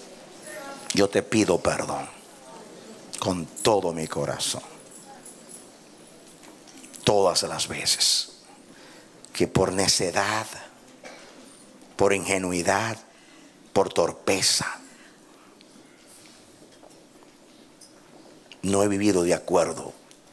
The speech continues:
a lo que debo vivir. Y pido perdón por tu pueblo.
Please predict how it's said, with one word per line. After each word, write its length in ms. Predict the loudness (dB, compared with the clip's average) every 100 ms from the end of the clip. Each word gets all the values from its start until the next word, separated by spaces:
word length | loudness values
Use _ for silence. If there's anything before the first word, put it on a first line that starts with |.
| -16 -4
a 100 | 0
lo 100 | 0
que 140 | 0
debo 240 | -2 -4 -6
vivir. 460 | -8 -10 -12 -14 -18 -20 -20 -20 -20 -20 -20 -20 -12 -6
Y 100 | 0
pido 320 | 2 4 4
perdón 360 | 2 0 -2
por 140 | -2 -8
tu 160 | -8
pueblo. 440 | -6 -6 -6 -10